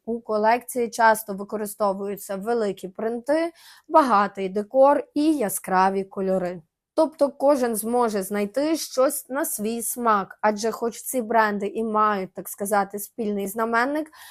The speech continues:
все ж вони є зовсім різними. До того ж, бохо-шик є прикольний тим, що можна використовувати вінтажні речі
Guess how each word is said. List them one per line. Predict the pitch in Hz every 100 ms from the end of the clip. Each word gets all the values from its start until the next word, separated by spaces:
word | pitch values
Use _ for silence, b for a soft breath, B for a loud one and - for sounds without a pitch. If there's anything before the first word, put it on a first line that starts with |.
| B
все | - - 269
ж | 285 -
вони | 220 233 214
є | 220
зовсім | 202 202 196 - 202 196
різними. | 190 180 180 175 175 233 _ B B -
До | 294
того | 359 392 370
ж, | 349 262
бохо-шик | 220 262 254 214 - 277 320 320
є | 277 233 247
прикольний | 240 226 240 233 214 202
тим, | 202 240 294 320
що | - 330 302
можна | 233 226 226
використовувати | 202 202 202 202 233 247 254 247 240 220
вінтажні | 262 294 233 220 214 214 202
речі | 202 202 202 285 311